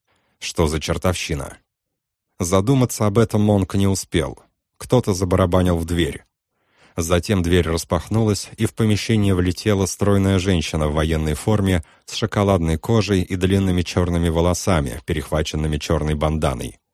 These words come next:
Через плечо у неё была перекинута снайперская винтовка. Тёплые карие глаза, отсвечивающие золотом, светились радостью и любопытством. Трудно было поверить, что эта очаровательная девушка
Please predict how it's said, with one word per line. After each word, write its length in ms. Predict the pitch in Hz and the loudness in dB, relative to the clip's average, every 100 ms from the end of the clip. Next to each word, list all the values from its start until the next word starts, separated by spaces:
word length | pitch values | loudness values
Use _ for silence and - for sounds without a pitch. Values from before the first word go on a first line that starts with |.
| _ _ | _ _
Через 260 | - 95 95 | -2 -2 0
плечо 360 | 107 107 - 123 | -2 -2 2 2
у 100 | 110 | 4
неё 240 | 104 101 | 4 2
была 240 | 95 98 | 2 2
перекинута 580 | 92 95 90 104 98 98 | 0 -2 -2 -2 0 -2
снайперская 640 | 90 95 92 92 - 95 90 | -2 0 0 -2 -2 -2 0
винтовка. 600 | 98 104 82 - - - _ _ _ _ - | 0 0 0 -2 -10 -10 _ _ _ _ -2
Тёплые 420 | 90 - 76 73 | 0 0 0 0
карие 380 | - 78 76 73 | 0 0 0 0
глаза, 480 | 73 73 85 95 78 | -2 0 -2 -2 -4
отсвечивающие 840 | 78 82 82 - 80 78 - 82 | -4 -2 -2 0 -2 -2 -2 -4
золотом, 580 | 73 95 101 92 92 82 - - | -2 0 0 0 -2 -2 -6 -14
светились 580 | - 101 - 110 101 | -6 -6 0 0 0
радостью 580 | 98 98 98 87 - 90 | 0 2 2 -2 -2 0
и 40 | 85 | 0
любопытством. 720 | 82 87 78 67 - 58 50 _ _ _ _ _ _ - | 2 0 -2 -6 -8 -10 -10 _ _ _ _ _ _ 0
Трудно 360 | 135 117 87 | 2 4 2
было 240 | 80 82 78 | 2 2 2
поверить, 580 | 85 85 98 78 - - - | 2 2 2 0 -6 -16 -12
что 200 | - 82 | -2 0
эта 180 | 71 | 2
очаровательная 760 | 73 - 80 80 73 76 76 73 | 0 0 0 0 0 -2 -2 -2
девушка 640 | 80 98 71 - 65 57 | 0 0 -2 -4 -8 -8